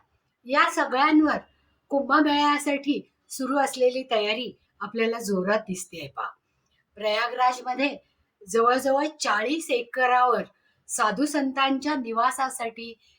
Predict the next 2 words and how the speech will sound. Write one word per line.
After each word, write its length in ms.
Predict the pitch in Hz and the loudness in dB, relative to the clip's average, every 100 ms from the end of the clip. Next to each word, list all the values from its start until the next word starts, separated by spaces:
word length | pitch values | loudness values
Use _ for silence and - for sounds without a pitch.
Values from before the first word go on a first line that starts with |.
| _ | _
साधनेसाठी, 1040 | - 220 214 190 220 302 262 233 247 233 233 - _ _ | -4 0 0 -2 -2 -2 -2 -6 -6 -10 -14 -20 _ _
उपासनेसाठी 1040 | 220 240 277 294 285 294 285 233 220 220 | -6 2 2 2 0 0 0 -4 -4 -8